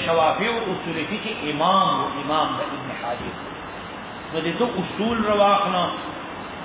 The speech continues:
او خود تحقیقات، مع تحقیقات،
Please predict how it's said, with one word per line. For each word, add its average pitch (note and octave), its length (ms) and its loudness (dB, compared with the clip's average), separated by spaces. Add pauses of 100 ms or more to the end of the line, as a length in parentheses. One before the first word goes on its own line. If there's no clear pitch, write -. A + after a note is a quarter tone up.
(240)
او E3+ 260 8
خود D4 340 2 (100)
تحقیقات، D#3 680 2 (760)
مع F3+ 220 6
تحقیقات، F#3 800 4